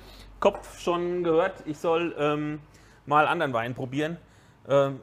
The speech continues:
ich freue mich auf, auf das <laughs> Weinpaket, ähm, was du uns angekündigt hast. Also, ähm, für die Frage, ob's ein Dessert gibt, ähm, nein.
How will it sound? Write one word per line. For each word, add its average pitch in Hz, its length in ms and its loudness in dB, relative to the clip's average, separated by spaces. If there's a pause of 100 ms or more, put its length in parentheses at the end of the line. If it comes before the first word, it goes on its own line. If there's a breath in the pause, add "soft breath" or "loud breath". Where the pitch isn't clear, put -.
ich 120 140 -12
freue 127 280 2
mich 143 360 -8 (500)
auf, 123 360 -2 (1500 soft breath)
auf - 140 -6
das - 200 -10 (320 loud breath)
<laughs> - 260 -12
Weinpaket, 135 760 -2 (360 soft breath)
ähm, 120 360 -6
was 113 180 -8
du 139 80 -8
uns 117 120 -8
angekündigt 113 580 -8
hast. 101 200 -14 (1500 soft breath)
Also, 143 380 2
ähm, 139 360 0 (260)
für 156 200 -4
die 156 80 -4
Frage, 151 680 4
ob's 147 220 -4
ein 147 80 -8
Dessert 139 360 0
gibt, 175 400 -8
ähm, 139 400 -2 (1500)
nein. 110 220 -8